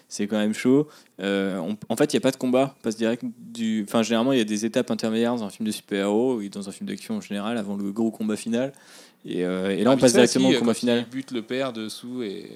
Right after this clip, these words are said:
Speaker 2: Michael B.
Speaker 1: Mais c'est pas un
Speaker 2: Jordan,
Speaker 1: combat, quoi,
Speaker 2: enfin, c'est
Speaker 1: genre,
Speaker 2: pas
Speaker 1: il y
Speaker 2: un
Speaker 1: a,
Speaker 2: combat,
Speaker 1: il,
Speaker 2: mais c'est, euh,
Speaker 1: c'est
Speaker 2: c'est la
Speaker 1: juste
Speaker 2: séquence
Speaker 1: pour
Speaker 2: sur
Speaker 1: installer
Speaker 2: Terre,
Speaker 1: la menace,
Speaker 2: euh,
Speaker 1: quoi,
Speaker 2: ouais.
Speaker 1: tu vois. Mais derrière, ils enchaînent avec la bataille finale, c'est assez surprenant. C'est comme si, euh, vous regardiez le Retour de Jedi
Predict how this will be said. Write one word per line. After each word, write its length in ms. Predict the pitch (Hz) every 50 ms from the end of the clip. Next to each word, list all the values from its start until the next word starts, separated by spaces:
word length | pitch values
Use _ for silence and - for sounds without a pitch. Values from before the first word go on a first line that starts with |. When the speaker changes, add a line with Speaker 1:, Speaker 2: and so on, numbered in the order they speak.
| - 107
Speaker 2:
Michael 260 | 107 107 - 107 104
B. 60 | 110
Speaker 1:
Mais 80 | 131 120
c'est 80 | 110 107
pas 80 | 120
un 20 | 117
Speaker 2:
Jordan, 180 | 107 131 135
Speaker 1:
combat, 140 | 139 147 139
quoi, 160 | - 123 113
Speaker 2:
enfin, 80 | 110 107
c'est 40 | 107
Speaker 1:
genre, 80 | 107 104
Speaker 2:
pas 60 | 107
Speaker 1:
il 40 | 107
y 20 |
Speaker 2:
un 40 | 107
Speaker 1:
a, 20 |
Speaker 2:
combat, 200 | - 180 196 - 107
Speaker 1:
il, 60 | -
Speaker 2:
mais 40 | -
c'est, 140 | - - 127
euh, 100 | 120 117 110 110 - _ _ _ _
Speaker 1:
c'est 120 | - 104
Speaker 2:
c'est 200 | 117 - - 135
la 60 | 127 123
Speaker 1:
juste 140 | 135 147
Speaker 2:
séquence 160 | 131 - 160 139
Speaker 1:
pour 80 | 135 127
Speaker 2:
sur 80 | 120
Speaker 1:
installer 240 | - 147 135 135 135
Speaker 2:
Terre, 140 | 135 135 131
Speaker 1:
la 40 | 143
menace, 340 | 147 160 165 170 170 160 -
Speaker 2:
euh, 20 |
Speaker 1:
quoi, 100 | - 120 110
Speaker 2:
ouais. 60 | 107
Speaker 1:
tu 120 | - - 123
vois. 120 | 123 139 143 - _ _
Mais 80 | - 123
derrière, 320 | 127 131 131 139 175 208
ils 120 | 185 139 127
enchaînent 240 | 123 - - 170 160
avec 100 | 131 -
la 80 | 139 120
bataille 220 | 123 120 131 123
finale, 240 | 113 - 160 165 156
c'est 140 | - - 110
assez 160 | 104 117 110
surprenant. 360 | 117 113 - - 135 147 147
C'est 80 | - -
comme 120 | - 113
si, 300 | 107 - - 120 120 117
euh, 100 | 107 98 95 - - - - _ _ -
vous 60 | 107 107
regardiez 260 | 107 110 110 110 117
le 80 | 113
Retour 240 | 107 110 107 117 113
de 40 | 104
Jedi 180 | 104 110 110